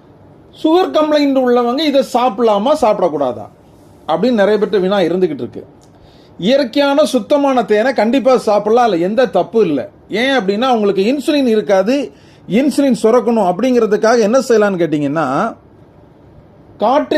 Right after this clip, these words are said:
நெல்லிக்காய்ன்னு சொல்ற இந்த நெல்லிக்காய் சாறுடன் இந்த தேனை கலந்து சாப்பிடுங்க. கண்டிப்பாக உங்களுக்கு இன்சுலின் சுரக்கும். சுகர் கம்ப்ளைண்ட் உள்ளவங்களுக்கு இது பெரிதாக பயன்படும். கண்டிப்பாக சாப்பிட்டு பாருங்க. already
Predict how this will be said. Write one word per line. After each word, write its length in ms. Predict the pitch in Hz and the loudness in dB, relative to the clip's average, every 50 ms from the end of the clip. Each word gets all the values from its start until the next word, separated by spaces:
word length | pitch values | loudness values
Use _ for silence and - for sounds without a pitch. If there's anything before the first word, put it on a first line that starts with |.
| 269 | 2
நெல்லிக்காய்ன்னு 480 | 254 247 247 247 196 196 240 240 214 - | 2 2 2 0 0 0 0 -2 0 -2
சொல்ற 240 | 233 220 214 202 214 196 151 - - - | -2 -2 0 2 2 0 0 -2 -6 -8
இந்த 120 | 180 185 214 202 214 | -4 -2 -2 0 0
நெல்லிக்காய் 560 | 240 269 294 330 254 - - 294 277 - - | 2 2 2 0 0 0 0 0 0 0 0
சாறுடன் 480 | - 220 220 208 208 196 170 147 156 208 247 | 0 0 2 2 2 0 0 -2 -2 -4 -4
இந்த 160 | 247 233 220 214 220 - | -6 -4 -4 -4 -2 0
தேனை 260 | 233 254 285 294 285 262 190 | 0 2 2 2 0 0 0
கலந்து 260 | - 214 226 240 240 202 - | 0 0 0 0 -2 -2 0
சாப்பிடுங்க. 460 | 190 196 214 208 190 180 175 185 240 233 - 165 | 0 0 0 -2 -2 -4 -4 -4 -4 -2 -2 -2
கண்டிப்பாக 600 | 170 208 226 254 240 180 185 185 170 170 226 220 | -2 -2 -2 -4 -4 -2 -2 -2 0 0 0 -2
உங்களுக்கு 280 | 185 170 165 143 160 151 165 | -2 -2 -4 -4 -4 -6 -6
இன்சுலின் 360 | 196 190 - 202 208 208 185 - | -6 -8 -10 -10 -10 -10 -6 -4
சுரக்கும். 360 | 170 151 147 123 165 226 233 - - - - - - | -4 -4 -4 -4 -6 -10 -10 -10 -18 -20 -20 -18 -10
சுகர் 260 | - 233 233 285 277 - | -4 -2 0 2 2 2
கம்ப்ளைண்ட் 340 | 240 226 208 202 190 180 175 | 2 0 2 2 0 2 0
உள்ளவங்களுக்கு 420 | 175 175 175 170 180 214 214 226 202 | 0 2 0 0 0 -2 -2 -2 -2
இது 100 | 165 147 - | -2 -2 0
பெரிதாக 560 | 202 208 247 254 240 262 254 240 226 233 269 254 170 160 | 0 0 0 0 2 2 2 2 2 2 0 -2 0 0
பயன்படும். 480 | 170 180 180 175 147 135 147 143 127 101 - - - - _ - - - - - - - - - - - - - - - - - - - - - _ - - - - - - - - - - - - - - - - - - - - - - - - - - - - - - - - - - | -2 0 0 -2 -2 -2 -2 -2 -4 -6 -12 -18 -20 -20 _ -20 -20 -20 -20 -20 -20 -20 -20 -20 -20 -20 -20 -20 -20 -20 -20 -20 -20 -20 -20 -20 _ -20 -20 -20 -20 -20 -20 -20 -20 -20 -20 -20 -20 -20 -20 -20 -20 -20 -20 -20 -20 -20 -20 -20 -20 -20 -20 -20 -20 -20 -20 -20 -12 -6 -2
கண்டிப்பாக 480 | 220 247 294 339 277 240 311 285 277 247 - | 2 2 2 2 2 2 2 2 2 2 2
சாப்பிட்டு 280 | 247 226 233 196 233 170 180 | 2 0 0 0 0 0 2
பாருங்க. 260 | 165 151 135 127 104 - - _ - - - - - - - - - - - - - - - - - - - - - - - - - - - - - - - - - - - - - - - - - - - - - - - - - - - - - - - - - - - - 180 | 2 0 0 -4 -8 -14 -18 _ -20 -20 -20 -20 -20 -20 -20 -20 -20 -20 -20 -20 -20 -20 -20 -20 -20 -20 -20 -20 -20 -20 -20 -20 -20 -20 -20 -20 -20 -20 -20 -20 -20 -20 -20 -20 -20 -20 -20 -20 -20 -20 -20 -20 -20 -20 -20 -20 -20 -20 -20 -20 -20 -20 -20 -20 -20 -18 -8 -2 0
already 320 | 226 269 320 330 339 349 | 0 2 2 2 2 2